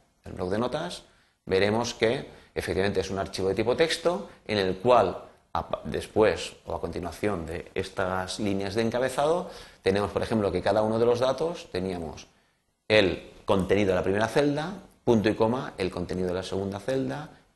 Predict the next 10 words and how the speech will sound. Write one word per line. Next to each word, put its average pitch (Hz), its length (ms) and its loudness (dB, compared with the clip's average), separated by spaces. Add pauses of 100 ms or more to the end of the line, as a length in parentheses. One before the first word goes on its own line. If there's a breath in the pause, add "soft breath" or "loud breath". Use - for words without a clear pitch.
punto 95 240 -2
y 90 60 -2
coma, 104 360 -4
el 85 140 -6 (180)
contenido 82 100 -8
de 82 80 -8
la 85 60 -8
tercera 80 300 -8
celda, 80 460 -6 (500 soft breath)
etcétera. - 560 -10